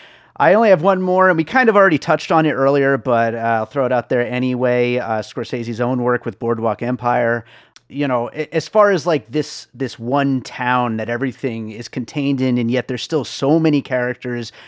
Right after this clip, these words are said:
They're, everybody knows each other. They're all friends. They're all family, but at the same time, they're also scheming against one another. And, uh, as soon as, like, an outside influence comes, it's almost like a, a powder keg. That in-, outside influence is,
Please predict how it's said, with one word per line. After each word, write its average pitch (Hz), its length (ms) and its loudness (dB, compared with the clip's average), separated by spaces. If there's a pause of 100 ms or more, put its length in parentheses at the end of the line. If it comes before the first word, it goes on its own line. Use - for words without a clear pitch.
(160)
They're, 113 380 -2 (120)
everybody 170 400 4
knows 147 380 4
each 147 180 -2
other. 143 220 2
They're 113 180 2
all 170 200 6
friends. 147 580 0
They're 113 160 0
all 143 160 2
family, 139 640 0
but 120 320 2
at - 160 -10
the 107 80 -20
same 127 220 -6
time, 127 200 -6
they're 110 140 -6
also 117 260 -8
scheming 123 480 -6
against 113 400 -8
one 127 160 -4
another. 123 480 -2 (340)
And, 123 440 -6
uh, 113 380 -4 (100)
as 143 180 -10
soon 214 320 -2
as, 180 460 -8
like, 127 340 -6
an 120 140 -6
outside 127 640 0
influence 120 600 -8
comes, 101 340 -10
it's 107 140 -8
almost 120 200 -6
like 127 140 -6
a, 107 320 -8
a 104 80 -12
powder 120 380 -6
keg. 104 320 -12
That 120 180 -8
in-, 139 220 -4
outside 131 320 -2
influence 127 420 -4
is, 110 220 -10